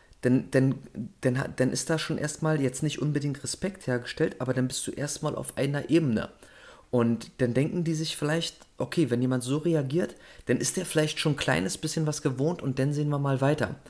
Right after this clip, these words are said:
Was aber im besten Fall aufgrund dessen passieren kann, ist, dass du auf ihrem Level bist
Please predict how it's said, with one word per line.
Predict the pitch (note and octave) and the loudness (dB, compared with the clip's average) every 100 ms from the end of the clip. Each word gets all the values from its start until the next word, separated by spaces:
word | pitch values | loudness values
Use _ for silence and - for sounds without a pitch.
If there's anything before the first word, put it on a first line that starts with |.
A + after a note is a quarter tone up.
| - - - - - - - - - - - | -20 -20 -20 -20 -20 -20 -20 -20 -20 -14 2
Was | D3 F3 - | 2 2 0
aber | D3+ C#3 - | 2 2 2
im | A#2+ | 0
besten | A2 - G#3+ - - A2+ | 2 2 4 2 2 -2
Fall | - D3+ A2 - - - - | 2 4 4 4 -2 -16 -4
aufgrund | - - - C3 C#3 | -2 -2 0 0 4
dessen | D#3+ F#3+ E3 | 4 4 -2
passieren | C3 A2+ - A2+ A#2 | -4 -4 0 0 0
kann, | - C3+ A#3+ - - - - | -2 -2 -2 -6 -20 -20 -8
ist, | - - | -6 -2
dass | C3+ B2 - | 0 0 -2
du | C3+ B2+ - | -2 -2 -4
auf | C3 - - | -6 -6 -2
ihrem | D3 E3+ | 0 2
Level | C#3+ B2 A2+ | 2 2 0
bist | G#2 D#3 - - | 2 2 2 -4